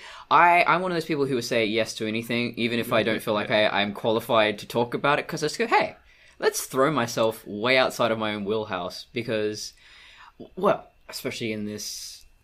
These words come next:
Speaker 1: show, I've realized, oh, no, I do actually have a lot of personal connection
Speaker 2: Yeah.
Speaker 1: to this music and to this time period. I just didn't really think about it until now. <laughs>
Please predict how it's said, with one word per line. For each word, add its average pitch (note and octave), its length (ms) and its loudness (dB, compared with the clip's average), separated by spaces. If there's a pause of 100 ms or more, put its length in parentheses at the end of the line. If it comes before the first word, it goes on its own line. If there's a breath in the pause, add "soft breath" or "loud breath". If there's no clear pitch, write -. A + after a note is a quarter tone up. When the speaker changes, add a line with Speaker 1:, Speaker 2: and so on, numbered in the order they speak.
Speaker 1:
show, F3 340 2
I've A#2+ 160 4
realized, A2+ 420 0
oh, G4 140 4
no, D#4 240 -2
I F#3+ 100 2
do C4+ 160 -4
actually G4 180 -6
have F#3 80 -4
a C#3 40 0
lot A#2 300 -2
of G#2+ 360 -4 (520 soft breath)
personal A2+ 840 -2
connection G2+ 880 -6 (160)
Speaker 2:
Yeah. A2 160 -12 (140)
Speaker 1:
to C#3 260 -2
this B2 240 -2
music G#2+ 360 -4
and G#2+ 100 -6
to C#3 180 -4
this A2+ 160 -4
time A2 320 -6
period. G#2 380 -4
I B2+ 80 -8
just E3+ 160 -8
didn't D3 180 -4
really C3 200 -4
think G#3 280 -6
about G#2+ 300 -2
it F#2 160 -8
until A2 340 -6
now. F#2 320 -10 (140)
<laughs> - 760 -20